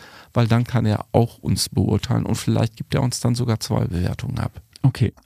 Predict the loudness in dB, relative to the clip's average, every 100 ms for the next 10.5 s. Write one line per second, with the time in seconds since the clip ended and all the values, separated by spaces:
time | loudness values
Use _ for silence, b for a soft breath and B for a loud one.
0 | 2 4 4 0 0 2 2 2 2 0
1 | 0 2 2 2 0 0 -2 0 0 -2
2 | -2 -2 -4 -16 _ -4 -2 0 0 0
3 | 0 2 2 2 2 4 2 0 -2 0
4 | 0 0 2 2 2 0 2 0 0 0
5 | 0 0 -4 -4 -4 -4 -2 -2 -2 B
6 | B B B B B _ _ _ _ _
7 | -4 2 2 4 2 2 0 -2 -2 0
8 | 0 0 0 2 2 0 0 2 0 -2
9 | -12 _ -4 -2 0 2 2 2 2 0
10 | 0 0 0 -2 -4